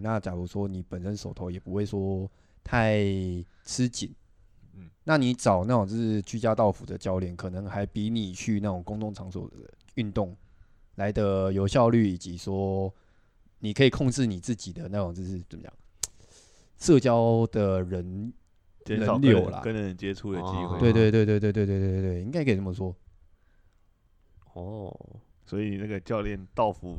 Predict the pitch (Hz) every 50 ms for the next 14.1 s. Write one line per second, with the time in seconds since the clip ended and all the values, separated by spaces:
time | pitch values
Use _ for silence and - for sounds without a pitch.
0 | 71 - - 90 95 101 104 107 98 87 87 95 95 95 92 90 104 101 98 98
1 | 95 - _ - - - 107 110 107 101 90 90 - 87 90 101 107 95 87 85
2 | 80 90 87 - - - - - - - 113 90 80 - 78 - 107 - _ _
3 | _ _ _ _ _ _ - 143 143 143 143 143 139 143 143 143 143 143 147 143
4 | 139 - 220 233 277 277 190 123 107 107 - 175 185 170 190 170 127 110 113 127
5 | 139 135 139 139 - - - - - 82 - - - - - - - - 107 -
6 | - - - _ - 156 196 226 - - 120 113 170 160 156 151 143 139 139 135
7 | 139 139 131 131 127 110 120 123 113 98 98 110 120 113 98 85 78 - - 101
8 | 92 80 - _ _ _ _ _ - 98 98 98 117 117 113 110 107 104 104 101
9 | 101 101 107 95 98 95 113 107 95 92 - 95 92 - - 95 90 90 87 98
10 | 107 98 95 104 107 104 107 107 110 113 110 104 104 101 101 95 95 92 92 92
11 | 92 - _ - - - - - - - 147 202 220 143 107 101 104 110 101 104
12 | 113 - 139 135 135 135 127 147 139 131 127 110 92 92 101 107 104 - 104 104
13 | 98 - 98 87 - - 107 95 - - 92 87 85 104 - - - - 95 92
14 | 87